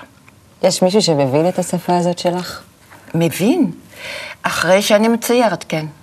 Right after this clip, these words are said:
Speaker 1: מה את מבטאה? שפה של רגש או שפה של שכל?
Speaker 2: לא, לא, לא, רגש, רגש. אני אף פעם לא מציירת עם, עם, אה,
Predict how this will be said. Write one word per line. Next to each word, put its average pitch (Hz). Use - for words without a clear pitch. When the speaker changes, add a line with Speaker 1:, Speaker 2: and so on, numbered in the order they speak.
Speaker 1:
מה 175
את 190
מבטאה? 139
שפה 147
של -
רגש 240
או 185
שפה 131
של 127
שכל? 117
Speaker 2:
לא, 180
לא, 170
לא, 151
רגש, 139
רגש. -
אני 170
אף 190
פעם 196
לא 185
מציירת 165
עם, 156
עם, 151
אה, 151